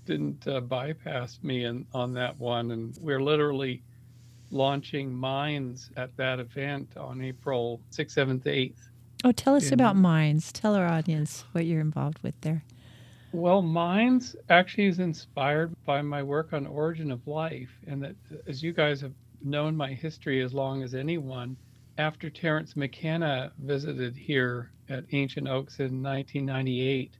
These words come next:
Speaker 1: I started this long process, this long curiosity into complexity.
Speaker 2: Mm-hmm.
Speaker 1: And Terence and I had talked late into the night about novelty. That was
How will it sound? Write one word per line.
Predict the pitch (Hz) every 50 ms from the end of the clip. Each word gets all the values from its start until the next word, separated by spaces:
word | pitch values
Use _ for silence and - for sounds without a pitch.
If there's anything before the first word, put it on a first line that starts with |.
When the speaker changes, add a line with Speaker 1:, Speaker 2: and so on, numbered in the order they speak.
| _ - _ -
Speaker 1:
I | - 139
started | 131 - 156 143 143 139 135 135
this | 135 123 -
long | 139 131 135 139 147 151 156 165 160 160 - - - - - _ - - - -
process, | - - 156 143 147 156 160 - - - 139 139 143 131 - - -
this | 135 131 - 160
long | 143 143 143 143 139 - -
curiosity | - - 156 147 139 135 131 127 131 139 147 - - 147 135 135 135 151 151
into | 139 135 131 131 - - 160 147 139 131
complexity. | - - - 135 131 - - 160 165 160 - - 143 131 - - - - - - _ - - - - - - -
Speaker 2:
Mm-hmm. | 202 170 185 202 214 294 359 - - - - -
Speaker 1:
And | 143 135 127 127 - - - - - -
Terence | - - 170 175 185 175 -
and | 160 143 135
I | 127 127
had | 123 131
talked | - - 143 131 131 131 - 147
late | 139 139 139 139
into | 139 139 135 -
the | 151 135 135
night | 127 131 131 131 131
about | 123 120 123 131 - 131
novelty. | 127 127 127 131 147 143 131 120 123 - - 135 131
That | 127 - - -
was | 151 -